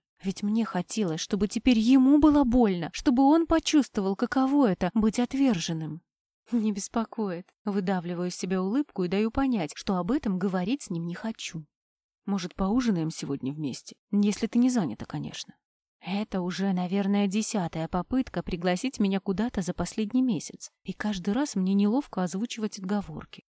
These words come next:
Я поворачиваюсь к нему, чтобы отказать и дать понять, что ни в каких отношениях я не заинтересована, но в этот момент к нам подходит Антонина.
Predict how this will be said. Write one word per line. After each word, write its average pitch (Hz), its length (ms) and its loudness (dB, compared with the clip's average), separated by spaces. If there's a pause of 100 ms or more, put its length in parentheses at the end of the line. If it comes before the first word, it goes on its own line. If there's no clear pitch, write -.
(240)
Я 202 200 0
поворачиваюсь 190 720 -2
к - 80 -10
нему, 170 220 -2
чтобы 208 320 0
отказать 220 680 -2
и 208 100 2
дать 190 240 0
понять, 226 340 2
что - 200 -2
ни 202 100 4
в - 80 -4
каких 185 340 -4
отношениях 208 720 2
я 175 140 0
не 180 120 0
заинтересована, 202 960 0
но 196 80 0
в 170 80 -4
этот 180 220 -6
момент 196 380 0
к - 80 -14
нам 170 180 0
подходит 175 520 -2
Антонина. 214 640 2